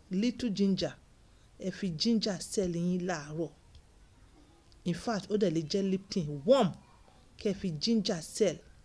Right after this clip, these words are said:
Like warm water, kẹ́ kàn mú warm water, kẹ́ fi ginger sell. Gbogbo ginger, gbogbo sell yẹn kó jí. Èmi ò sọ wípé omi gbóná o.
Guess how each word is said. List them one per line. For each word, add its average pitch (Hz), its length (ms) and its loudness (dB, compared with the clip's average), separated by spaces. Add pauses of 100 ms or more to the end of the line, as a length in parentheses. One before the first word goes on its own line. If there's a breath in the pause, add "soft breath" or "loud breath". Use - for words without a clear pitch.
(800)
Like 170 340 0
warm 220 380 4
water, 208 200 2
kẹ́ 214 140 4
kàn 175 160 0
mú 190 160 4
warm 214 240 6
water, 185 200 -2
kẹ́ 185 120 0
fi 190 120 -6
ginger 190 420 2
sell. 185 160 -2
Gbogbo 190 220 0
ginger, 220 320 0
gbogbo 196 320 2
sell 202 260 0
yẹn 175 180 -2
kó 208 160 0
jí. 180 160 -2 (380 loud breath)
Èmi 196 260 8
ò 175 80 10
sọ - 160 0
wípé 214 240 4
omi 214 240 8
gbóná 214 440 6
o. 160 160 0